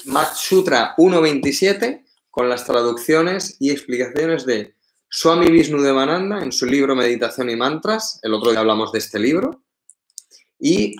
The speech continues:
el maestro B K S Iyengar en su libro Luz sobre los Yogasutras de Patanjali. Las portadas pueden variar. <laughs> Pues esto es lo que dicen del OM.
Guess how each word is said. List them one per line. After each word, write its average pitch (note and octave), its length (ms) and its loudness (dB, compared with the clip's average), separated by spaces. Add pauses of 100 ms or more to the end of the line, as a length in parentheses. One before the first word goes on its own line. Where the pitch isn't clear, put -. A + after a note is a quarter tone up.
el A#2+ 160 -2
maestro B2+ 640 0
B B2+ 180 0
K C3 140 2
S A#2+ 200 -2
Iyengar C#3 600 0
en A#2 140 -6
su - 140 -6
libro D3 360 2
Luz D#3 340 2
sobre A#2 300 0
los A2 120 0
Yogasutras C3 520 -2
de A#2 100 2
Patanjali. G#2 580 -2 (340)
Las - 180 -8
portadas E3 640 -4
pueden C3+ 220 2
variar. A#2+ 420 -2 (180)
<laughs> - 420 -2 (3750)
Pues D3 200 2
esto F#3 180 2
es F#3 80 2
lo D#3 80 2
que B2 80 4
dicen A2 320 -2
del G2+ 160 -2
OM. C3 320 -2